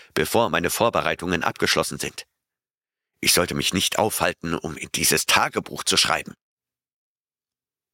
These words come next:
Später. Beide Chemikalien, Salzsäure und Mangandioxid, liegen auf dem Tisch,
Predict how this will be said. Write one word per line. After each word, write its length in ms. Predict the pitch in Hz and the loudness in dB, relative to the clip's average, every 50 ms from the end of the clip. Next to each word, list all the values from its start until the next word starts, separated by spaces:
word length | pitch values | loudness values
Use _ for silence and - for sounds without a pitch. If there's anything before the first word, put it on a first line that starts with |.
| _ _ _ _ _ _ _ | _ _ _ _ _ _ _
Später. 500 | - - - 90 90 87 - - - - _ _ _ _ _ _ _ _ _ _ _ _ _ _ _ | -4 -2 0 0 0 0 -2 -6 -6 -8 _ _ _ _ _ _ _ _ _ _ _ _ _ _ _
Beide 240 | - 90 113 98 101 | 0 0 0 2 0
Chemikalien, 760 | 98 - 110 104 98 92 - 101 95 92 95 78 76 67 64 | 0 2 2 2 2 2 2 2 2 2 0 -2 -4 -4 0
Salzsäure 680 | - 90 92 101 - - 95 95 98 95 98 101 98 - | 0 2 2 2 2 2 2 2 2 2 2 2 2 0
und 320 | - 80 76 65 - - | -4 -8 -8 -8 -6 -2
Mangandioxid, 960 | - 82 87 80 - 80 95 95 85 78 82 76 71 - - - 101 95 - - - - _ _ | -2 -2 -2 0 -2 -2 -2 -2 -2 0 0 0 0 0 0 -2 -2 -2 -2 -10 -18 -20 _ _
liegen 420 | - 90 104 113 - - 113 - | 0 0 0 2 2 0 -2 0
auf 180 | - 117 - - | 0 -2 0 0
dem 160 | 90 87 - | -2 -4 -2
Tisch, 380 | - - 78 - - - - | -2 -2 0 0 0 -2 -4